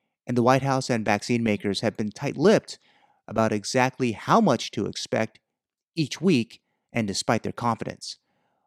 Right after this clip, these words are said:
One year later, and there is much more to be done. The governor of Guam gave herself and her administration an A plus for their response to covid for the past year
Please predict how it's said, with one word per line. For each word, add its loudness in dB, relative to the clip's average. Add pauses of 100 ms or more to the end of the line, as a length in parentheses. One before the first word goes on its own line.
(220)
One 4
year 6
later, 0 (520)
and 2
there 4
is 0
much -2
more 0 (120)
to -6
be 0
done. -2 (720)
The -2
governor 2
of 0
Guam 0
gave 2
herself -2 (320)
and 0
her 6
administration 0 (400)
an -2
A 2
plus -2
for 0
their 2
response -2
to -12
covid 2
for -6
the -8
past -2
year 4